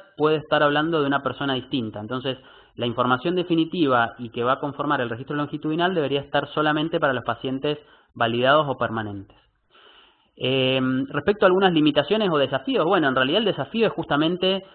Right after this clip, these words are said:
poner en marcha un federador, un verdadero federaci-,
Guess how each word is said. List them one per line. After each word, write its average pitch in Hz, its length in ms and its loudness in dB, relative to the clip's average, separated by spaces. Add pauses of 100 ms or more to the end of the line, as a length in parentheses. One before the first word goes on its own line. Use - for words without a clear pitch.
(180)
poner 139 280 4
en 156 100 4
marcha 170 300 4
un 151 80 -4
federador, 135 640 4
un 135 80 -4
verdadero 143 340 4
federaci-, 127 460 -2